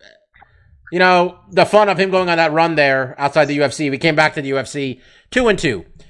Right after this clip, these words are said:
Wins over O S P and Johnny Walker. Losses to Jan Blachowicz and Glover Teixeira. Not necessarily the worst people to lose to. Um, Mike?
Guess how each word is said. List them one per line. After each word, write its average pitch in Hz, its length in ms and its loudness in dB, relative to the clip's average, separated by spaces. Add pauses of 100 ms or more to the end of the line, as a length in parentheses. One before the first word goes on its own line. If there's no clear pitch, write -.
(200)
Wins 185 360 -2
over 175 360 0
O 180 100 2
S 165 180 0
P 180 200 -2
and 160 100 -2
Johnny 160 260 0
Walker. 196 520 -2 (160)
Losses 175 480 2
to 165 120 0
Jan 147 360 2
Blachowicz 160 560 -2
and 143 120 -6
Glover 151 240 0
Teixeira. 180 480 -2 (460)
Not 262 180 2
necessarily 156 400 0
the 131 80 0
worst 127 200 -2
people 123 180 -4
to 110 60 -6
lose 123 240 -2
to. 202 200 2 (680)
Um, 147 420 2 (120)
Mike? 240 340 0